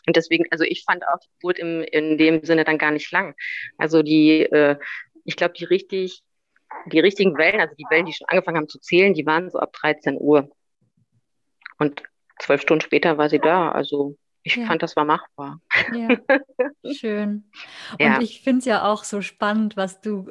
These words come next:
Speaker 2: erzählt hast, ähm, als es dann Mitternacht wurde und
Speaker 1: Ja.
Speaker 2: die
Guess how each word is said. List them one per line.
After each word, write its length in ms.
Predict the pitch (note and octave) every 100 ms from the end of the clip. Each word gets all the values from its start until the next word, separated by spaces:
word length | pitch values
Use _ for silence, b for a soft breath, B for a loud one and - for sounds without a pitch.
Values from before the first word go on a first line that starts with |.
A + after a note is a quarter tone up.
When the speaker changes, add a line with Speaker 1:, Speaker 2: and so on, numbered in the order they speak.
| -
Speaker 2:
erzählt 600 | G3 - A3 G#3 G#3+ G#3+
hast, 540 | G#3 A3 G#3+ - -
ähm, 460 | - G3+ F#3 F#3+ F#3+ _ _
als 220 | F#3 F#3
es 140 | G#3+ -
dann 220 | G3+ G3
Mitternacht 640 | G#3+ G#3+ F#3+ F3 - E3+
wurde 440 | E3 D#3+ E3+ G3 A3+ B B B
und 160 | C4 C4+
Speaker 1:
Ja. 160 | C4
Speaker 2:
die 160 | G3+ G3